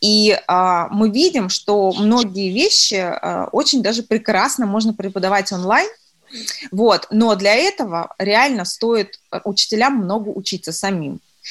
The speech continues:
А, в частности, а, вот мы, например, в одном уроке можем использовать, не знаю, две, три, четыре платформы разные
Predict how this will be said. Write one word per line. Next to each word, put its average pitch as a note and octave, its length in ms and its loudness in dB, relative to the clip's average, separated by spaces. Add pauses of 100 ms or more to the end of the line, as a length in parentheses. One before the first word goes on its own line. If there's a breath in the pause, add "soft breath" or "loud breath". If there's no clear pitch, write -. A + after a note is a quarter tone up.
(340 loud breath)
А, F#3 280 4
в - 80 -6
частности, B3+ 640 0
а, F#3 520 0
вот F#3+ 180 -4
мы, A3 140 4
например, F#3+ 580 0
в F#3 80 -4
одном G3 300 0
уроке A#3 400 -2
можем G3+ 320 0
использовать, G#3 600 -2
не F#3 120 -2
знаю, F3 240 -4
две, G#3+ 200 2
три, G3+ 300 -6
четыре A#3+ 560 0
платформы C#4+ 720 0
разные F3+ 600 -6